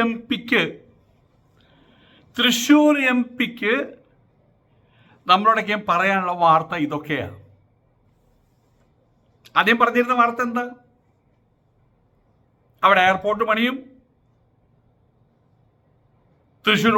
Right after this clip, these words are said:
വടക്കുന്നാഥ മൈതാനിയിൽ, ഏഹ്, തുറമുഖം ഉണ്ടാക്കും. അല്ല, തുറമുഖം അല്ല, എന്തായാലും പറയുക, മറ്റേ മേലെ കൂടെ വരുന്ന തീവണ്ടി മെട്രോ ഉണ്ടാക്കും, പുത്തമ്പള്ളിയിൽ നിന്ന്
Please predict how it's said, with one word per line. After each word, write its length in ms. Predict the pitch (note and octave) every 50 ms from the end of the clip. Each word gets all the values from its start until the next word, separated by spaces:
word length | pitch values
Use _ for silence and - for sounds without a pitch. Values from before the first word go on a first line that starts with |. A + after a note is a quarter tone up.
| G3+ F#3
വടക്കുന്നാഥ 460 | F3+ F3+ - A3 A3 A3 A#3 A#3 A#3+ A#3 A3+
മൈതാനിയിൽ, 540 | A3 A3 A3 A3 A3 A3+ A3+ A3+ A3+ A3+ A#3 A#3 A#3
ഏഹ്, 560 | A#3 A#3 A#3 - - - - - - F3 E3+ - F3
തുറമുഖം 420 | E3 F3 G3 G3+ G#3+ G#3+ G#3+ A#3+ A#3+
ഉണ്ടാക്കും. 380 | A3+ A3+ A3+ A3+ - B3 C4 D4+ - - _ _ _ _ _ - -
അല്ല, 120 | G3+ G3 - F#3+
തുറമുഖം 300 | F#3 G3 G3 G#3+ B3 A#3+
അല്ല, 100 | A3 A3 A3
എന്തായാലും 260 | A3+ A#3+ A#3+ A#3+ A#3+ A#3+
പറയുക, 260 | A#3+ B3 B3+ C#4 D4 B3+ A3+
മറ്റേ 200 | G3+ A#3 A3 G#3 G3+ - - _ _ _ _ _ _ _ _ _ - - - F#3+
മേലെ 160 | G3 G#3 A3+
കൂടെ 140 | A#3 A3 A#3 A#3
വരുന്ന 240 | A3 A3 A3 A3 G#3+ -
തീവണ്ടി 320 | A3+ A3 A3 A3+ A3 A#3 A3+ G3
മെട്രോ 260 | G3 F#3+ - G#3 A3 A#3 A#3 A#3
ഉണ്ടാക്കും, 380 | A3+ A3+ A3 A3 - B3+ C#4 - - _ _ _ _ _ _ _ _ _ _ _ _ _ _ _ _ _ _ _ _ _ _ _ _ _ _ _ _ -
പുത്തമ്പള്ളിയിൽ 500 | G#3+ G#3+ A#3 A#3 A#3+ A#3+ A#3 A#3 A#3 A3+
നിന്ന് 120 | A#3